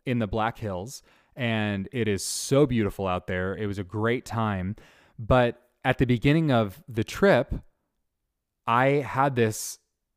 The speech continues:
really difficult thing come up that seemed so silly and, like, such a non-issue,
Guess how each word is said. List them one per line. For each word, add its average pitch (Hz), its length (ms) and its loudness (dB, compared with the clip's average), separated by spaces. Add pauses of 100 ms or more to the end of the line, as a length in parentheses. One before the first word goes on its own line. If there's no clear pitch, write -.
(140)
really 123 580 4
difficult 117 560 0
thing 143 240 0
come 117 180 -2
up 98 280 -2
that 120 260 -2
seemed 147 380 0
so 135 320 2
silly 131 520 0
and, 110 160 0
like, 104 180 -2
such - 240 -4
a 135 60 0
non-issue, 113 800 -2